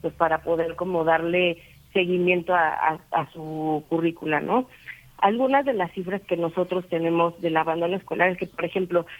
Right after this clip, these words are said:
cuando los niños tienen diez años, aproximadamente noventa y seis de cada cien niños van a la escuela. Para cuando cumplen quince años, de estos noventa y seis ya nada más quedan sesenta y nueve.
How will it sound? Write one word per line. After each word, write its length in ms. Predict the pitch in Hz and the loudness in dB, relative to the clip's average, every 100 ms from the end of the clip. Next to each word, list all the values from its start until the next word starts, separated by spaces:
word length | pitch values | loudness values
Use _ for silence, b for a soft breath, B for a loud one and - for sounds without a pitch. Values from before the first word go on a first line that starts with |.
| B B _ - | B B _ -6
cuando 1080 | 214 214 208 208 202 202 202 202 202 196 202 | -2 0 0 0 0 0 2 4 4 4 2
los 180 | 208 | 0
niños 300 | 214 262 285 - | 0 0 -2 -2
tienen 260 | 226 226 220 | 0 0 2
diez 260 | 202 208 | 0 2
años, 360 | 226 208 208 269 - | 0 0 -4 -4 -4
aproximadamente 880 | 180 190 - 202 208 220 208 202 208 | -2 -4 -2 2 4 2 0 -2 0
noventa 420 | 185 180 180 175 | 0 0 0 0
y 80 | 180 | 0
seis 220 | 208 220 | -2 0
de 120 | 208 | -2
cada 240 | 208 208 214 | 0 -2 -2
cien 200 | 220 208 | -2 0
niños 280 | 202 220 220 | 2 0 0
van 200 | 170 170 | 0 0
a 60 | 170 | -2
la 80 | |
escuela. 360 | 147 - 165 - - B B B - - | -4 -4 -4 -4 -14 B B B -20 -2
Para 180 | 190 190 | 0 2
cuando 300 | 208 196 196 | 0 -2 0
cumplen 340 | 226 220 240 | -2 0 0
quince 320 | 233 233 226 | 0 -2 0
años, 300 | 226 240 302 330 | -2 0 -4 -4
de 100 | 180 | -4
estos 240 | 220 302 262 | -2 -2 0
noventa 400 | 208 190 180 175 | 0 0 0 -2
y 80 | |
seis 260 | 185 240 294 | 0 -2 -2
ya 120 | - 202 | -2 -2
nada 240 | 208 214 | 0 0
más 220 | 208 208 | 0 -2
quedan 340 | - 208 202 196 | -2 0 0 -2
sesenta 440 | 185 190 180 180 | -8 -6 -2 0
y 80 | 175 | 2
nueve. 360 | 190 202 185 | 2 0 -2